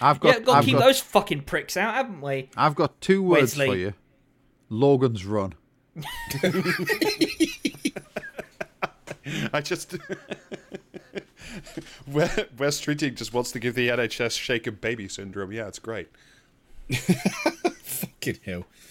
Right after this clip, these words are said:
Speaker 4: The problem is, Alistair, that, yeah, you could do something about all this, but it would be communism.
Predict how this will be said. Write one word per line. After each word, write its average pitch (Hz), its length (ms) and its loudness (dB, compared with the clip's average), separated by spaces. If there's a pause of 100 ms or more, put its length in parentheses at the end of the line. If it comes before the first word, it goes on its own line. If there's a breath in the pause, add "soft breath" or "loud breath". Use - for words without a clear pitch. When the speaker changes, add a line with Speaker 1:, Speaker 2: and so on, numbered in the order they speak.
(540 soft breath)
Speaker 4:
The 123 100 -2
problem 160 360 4
is, 110 180 2
Alistair, 113 480 0
that, 95 180 -6
yeah, 95 220 0 (280)
you 107 120 -2
could 127 360 -2
do 113 180 2
something 104 380 -2
about 87 140 -8
all 87 180 -8
this, 87 180 -6
but 92 140 -8
it 87 80 -10
would 87 120 -12
be 87 80 -8
communism. 95 680 -4